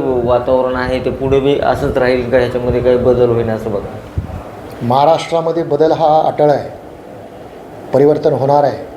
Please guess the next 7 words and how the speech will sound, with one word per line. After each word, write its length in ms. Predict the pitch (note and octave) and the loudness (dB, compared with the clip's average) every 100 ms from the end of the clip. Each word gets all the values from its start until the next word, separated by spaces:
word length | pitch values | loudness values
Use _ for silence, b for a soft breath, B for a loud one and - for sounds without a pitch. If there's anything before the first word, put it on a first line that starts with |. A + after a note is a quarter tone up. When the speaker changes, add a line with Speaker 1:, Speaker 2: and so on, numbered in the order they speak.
| - - - - - - - - - - - - | -18 -18 -18 -16 -16 -16 -16 -16 -16 -14 -8 0
Speaker 2:
परिवर्तन 460 | C#3+ D3+ D#3 D#3+ D3 | 4 4 4 2 2
करण्याचा 420 | D3+ D#3 D#3 D3+ | 2 2 0 0
संकल्प 480 | D3 C#3+ D3+ D3+ D3+ | -2 -2 0 0 0
महाराष्ट्रातील 680 | D3 C#3+ D3 - C#3+ D#3+ | 2 2 2 0 -2 -2
जनतेने 400 | C#3+ C#3+ D3 D3+ | -2 -2 0 0
सोडलेला 440 | D3+ C#3+ C#3+ D#3 | 2 2 2 2
आहे. 140 | C3+ | 0